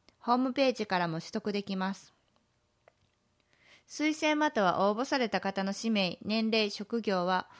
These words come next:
ホームページ等に公表しますのでご了承ください。問い合わせ、農業委員会事務局、本庁舎別館一階。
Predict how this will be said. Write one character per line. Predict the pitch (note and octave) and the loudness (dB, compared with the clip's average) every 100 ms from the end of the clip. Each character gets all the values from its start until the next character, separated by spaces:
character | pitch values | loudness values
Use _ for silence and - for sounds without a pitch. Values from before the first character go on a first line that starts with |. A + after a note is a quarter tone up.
| - _ | -20 _
ホ | C#4+ C#4+ | 0 2
ー | |
ム | D4 | 2
ペ | D4 D4+ | 2 2
ー | B3 | 2
ジ | G3 | 0
等 | B3 A3+ | 2 2
に | F#3+ - | 2 0
公 | B3+ | 2
表 | B3+ B3+ B3 | 2 2 0
し | B3+ A#3+ | 0 -2
ま | A#3 | -2
す | - | -2
の | G3+ | -4
で | F3 E3+ | -2 -2
ご | F3 | 0
了 | F#3+ G#3 | 0 0
承 | G#3 G#3 | 0 -2
く | G3+ | -2
だ | G3+ G3+ | -4 -2
さ | F#3+ F3 | -4 -6
い。 | - _ _ _ _ _ _ _ _ _ _ _ _ | -8 _ _ _ _ _ _ _ _ _ _ _ _
問 | A#3 A#3 | 0 4
い | A#3 | 4
合 | |
わ | A3+ A3 | 4 2
せ、 | A3 G#3+ - _ - | 0 -2 -2 _ -4
農 | G#3 A#3 | 0 2
業 | A#3+ C4+ C#4 | 4 4 4
委 | |
員 | C#4 C4 | 2 2
会 | C4 B3+ | 2 2
事 | A#3 | 2
務 | A#3+ A3+ | 0 0
局、 | G3+ F3+ E3+ - _ _ _ - | -4 -4 -6 -8 _ _ _ -2
本 | C4 C#4 | 0 2
庁 | D4 B3+ | 2 2
舎 | G3+ | 2
別 | F3 A3+ - | 0 0 0
館 | B3 A#3+ F3 | 0 0 -4
一 | D#3+ - | -10 -6
階。 | F3 E3 | -4 -4